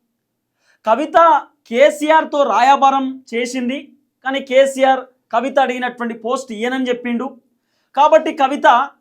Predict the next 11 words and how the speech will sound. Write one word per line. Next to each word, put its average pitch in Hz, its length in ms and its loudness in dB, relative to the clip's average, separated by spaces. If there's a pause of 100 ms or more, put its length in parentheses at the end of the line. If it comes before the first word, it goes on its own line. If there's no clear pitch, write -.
(720)
ఆమె 302 200 0 (460)
కాంగ్రెస్ 320 440 2
పార్టీలోకి 269 580 0
జాయిన్ 247 260 0
కాబోతుంది 226 520 -2
అని 254 160 -6 (320)
కొంతమంది 247 400 -4 (220)
మాట్లాడుతూ 247 480 -2
ముందుకొచ్చినారు. 214 540 -10 (760)
ఇంకొంతమంది 302 540 -2
ఏం 302 60 -4